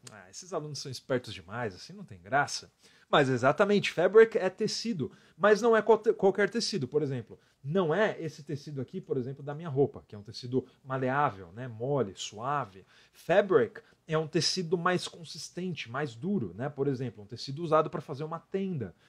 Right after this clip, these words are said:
um tecido usado pra fazer até mesmo uma cadeira, né? No caso, essa minha cadeira aqui é material sintético, mas antes eu tinha uma cadeira que ela era aquele tecido mais grosso, sabe? O estofado mais grosso.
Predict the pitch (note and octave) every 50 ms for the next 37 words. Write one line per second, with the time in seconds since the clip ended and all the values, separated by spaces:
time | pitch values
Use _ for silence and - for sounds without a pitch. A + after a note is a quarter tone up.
0 | _ _ _ B2 G#2+ - A2+ - - C3+ C3 D#3+ C#3+ C3 C#3+ D3+ D#3 - F3 D3
1 | - E3 E3 F3 E3+ G3+ F#3+ F#3+ E3+ F3 F#3+ F#3+ E3+ - G#3 G3 E3 D#3 E3+ E3
2 | B2 G#2+ G2+ A2+ C3+ C#3+ B2+ - C3 C3 B2 B2+ B2 - - _ _ _ - -
3 | - - A#2+ A#2+ A2 - B2 A#2+ B2 A#2 A#2 A2+ - C3 A#2 A2+ G2+ - - _
4 | _ A#2 A2 - - A#2+ A2+ A2 - - G#2+ - - E3 F#3 - - - - G#2+
5 | A2 A2+ A2+ G#2 C3+ C#3 C3 - C#3 - - C#3+ C#3 C3 - B2 B2 C3+ E3 F3
6 | C#3+ - - - - - - _ _ _ - D#3+ D#3 D#3 D#3+ D#3+ D#3+ E3+ D3+ D#3
7 | D3 C#3+ - D3 D3 - D3+ C#3+ - - D3 D#3 D#3 D3+ C#3 - B2 G#2+ C3+ D3
8 | F#3 F#3+ F#3 - - A2+ - - D#3 E3 D3+ C3 A#2+ A2 - - - B2 - -
9 | _ D#3+ E3+ E3 D3+ A#2+ G#2+ A2 G#2+ G2+ G2+ G#2 C3 D#3+ F#3 F3+ - - -